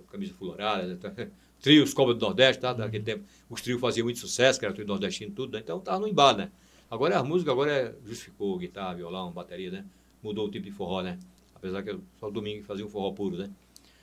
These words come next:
Speaker 1: Aí, meu amigo, eu tô lá, de repente, mandaram o Chico Preto. O Chico Preto era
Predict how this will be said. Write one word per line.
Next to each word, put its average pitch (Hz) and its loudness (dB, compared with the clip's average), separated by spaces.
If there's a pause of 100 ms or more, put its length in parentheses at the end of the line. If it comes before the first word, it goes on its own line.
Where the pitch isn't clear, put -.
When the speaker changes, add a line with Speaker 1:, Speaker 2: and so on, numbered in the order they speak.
(480)
Speaker 1:
Aí, 127 2
meu 151 4
amigo, 160 8
eu 170 4
tô 180 6
lá, 175 10
de 180 2
repente, 170 4 (720)
mandaram 143 12
o - 10
Chico 180 4
Preto. 120 2
O - -4
Chico 202 0
Preto 196 12
era 160 10